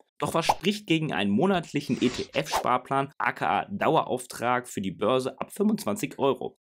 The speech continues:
Auf lange Sicht würden viele Menschen damit sehr viel besser fahren, als einfach gar nichts mit ihrem Geld zu machen. Und im Zweifelfall fragst du deinen Bankberater und machst genau das Gegenteil davon.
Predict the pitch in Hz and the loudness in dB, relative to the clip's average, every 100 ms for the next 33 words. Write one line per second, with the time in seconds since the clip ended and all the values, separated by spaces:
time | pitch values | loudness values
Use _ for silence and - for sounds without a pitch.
0 | - 139 120 135 202 202 127 123 - 98 | -6 -2 2 2 2 0 0 -4 -4 0
1 | 127 135 127 - 202 208 120 123 - 131 | 2 2 -2 -2 0 2 0 -2 -4 -2
2 | 101 135 - 113 160 202 190 151 156 - | -2 -2 -6 -4 -2 0 -2 -2 -4 -4
3 | - - - - 127 - 139 139 107 104 | -4 -8 -8 -6 -4 -2 -2 -2 -2 -2
4 | 98 151 156 156 151 131 - 233 - 90 | 0 -2 -4 -4 0 0 0 -2 -2 -4
5 | - - - - - 175 156 - 131 202 | -6 -10 -18 -20 0 2 2 2 2 2
6 | 180 156 151 151 156 - - - - 104 | -2 -2 2 2 -2 -8 -14 -4 0 0
7 | - 123 104 90 113 190 151 151 151 - | 0 0 0 0 -2 -2 0 0 0 0
8 | 131 127 156 113 101 117 110 - 101 101 | 2 2 2 0 2 2 0 -2 0 0
9 | - - 76 71 - 60 58 | 0 -4 -6 -6 -8 -8 -10